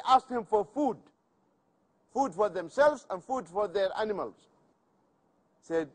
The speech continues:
"Your food will be any bone, any bone, the bone of any animal that when that animal was slaughtered, Allah's name was mentioned." So the bones, they will be full of flesh for them. So that will be their food.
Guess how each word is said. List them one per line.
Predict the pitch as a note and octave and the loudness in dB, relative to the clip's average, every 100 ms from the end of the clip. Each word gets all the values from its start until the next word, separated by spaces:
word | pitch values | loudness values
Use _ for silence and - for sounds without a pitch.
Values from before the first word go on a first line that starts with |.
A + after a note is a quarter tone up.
| _ B2 | _ -4
"Your | F3+ A3+ | 2 2
food | - G#3+ G3+ | 2 -2 -2
will | F3+ | -6
be | E3 F#3+ - | -6 -8 -6
any | A#3 A#3 | -6 -4
bone, | D#3+ F#3 F3 G3 B3+ _ _ _ _ _ _ _ _ - | 2 2 2 -2 -10 _ _ _ _ _ _ _ _ -6
any | D#3 F#3 G#3 - _ A2+ | -6 -6 -10 -16 _ 0
bone, | C#3+ C3+ A#2+ D#3+ G#3 B3 _ _ _ - | 2 2 0 -6 -8 -18 _ _ _ -14
the | |
bone | B2 C3 D3 G#3 A3+ _ _ _ _ _ - | -4 -2 -2 -6 -14 _ _ _ _ _ -10
of | C#3+ - | -6 -2
any | G#3 G#3 | 0 -2
animal | G3 G3 F#3+ F#3 F3+ - _ _ _ _ _ _ _ | -4 -4 -2 -2 -4 -10 _ _ _ _ _ _ _
that | D#3 D#3+ - | 6 6 4
when | D3 D#3 D#3 | -8 -8 -4
that | E3+ - | -4 -4
animal | E3+ D#3+ D#3 D3+ | -6 -4 -2 0
was | D3 - | 0 -2
slaughtered, | - E3 E3+ G3 F3+ - | -2 -2 -2 -6 -8 -8
Allah's | C#3+ D3 C3 | -2 -4 -4
name | D3 C3+ | -10 -8
was | B2+ A2+ | -10 -12
mentioned." | B2 A2+ G2+ F2+ _ _ - | -16 -16 -18 -20 _ _ -6
So | D#3 | -4
the | D#3 D#3 | -4 0
bones, | F#3+ B3+ D4+ B3+ - | 2 2 2 -4 -6
they | F#3 | -2
will | F#3 F3 | -2 -2
be | F3+ | -8
full | F3 A3 G#3 | 0 2 2
of | E3 _ | -2 _
flesh | F3 F3 - - | -2 -2 -6 -10
for | B2+ | -10
them. | A2+ G2+ E2+ _ _ _ _ _ _ _ _ _ _ | -10 -14 -18 _ _ _ _ _ _ _ _ _ _
So | C3+ | -12
that | B2+ D#3 D3+ | -6 -6 -6
will | C#3 | -10
be | D#3 | -8
their | D3+ - | -10 -12
food. | - G#2 | -14 -16